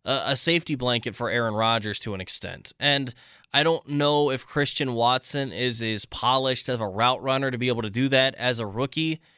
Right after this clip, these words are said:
I would like him to be that guy and Doubs be the M V S style guy, but I'm not sure.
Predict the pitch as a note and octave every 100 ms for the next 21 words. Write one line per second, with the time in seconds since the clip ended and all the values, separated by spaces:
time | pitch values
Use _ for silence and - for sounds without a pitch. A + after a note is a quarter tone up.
0 | _ _ _ _ _ _ _ _ - B2+
1 | C3 B2+ G#2+ A#2+ D#3 - E3+ E3 E3 D#3+
2 | D#3 D#3 D#3 D#3 D3+ B2+ C3+ C#3 C3+ C3
3 | C3+ A#2+ B2 C3+ C3+ B2+ C3+ - C#3 C3+
4 | C3+ C#3 C#3 C#3+ A#2+ A2+ A#2+ A2+ - C3+
5 | C3+ C3